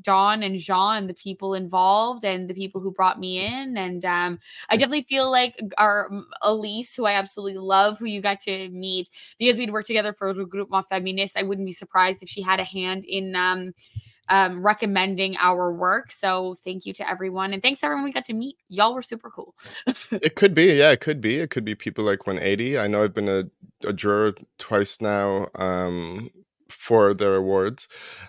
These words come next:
Speaker 2: And, um, no, you're right. And I was very conscious when I was speaking about, uh, the fact that I,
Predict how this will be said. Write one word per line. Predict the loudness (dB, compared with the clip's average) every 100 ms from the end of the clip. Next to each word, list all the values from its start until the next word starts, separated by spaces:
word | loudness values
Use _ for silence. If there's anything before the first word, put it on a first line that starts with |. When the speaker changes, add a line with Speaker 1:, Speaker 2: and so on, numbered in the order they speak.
| -4
Speaker 2:
And, | 0 2 2 4
um, | 4 2 -2 -2
no, | 2
you're | 4 6
right. | 6 6
And | 4 0 2
I | 2
was | 2
very | 0 -2
conscious | 0 0 0 -4 -2
when | -2
I |
was | -2 -4
speaking | -4 -6 -6 -8 -8
about, | -2 -2 -2 -4
uh, | -4
the | -4 -2
fact | 0 0
that | 0 -4 -10 _
I, | 0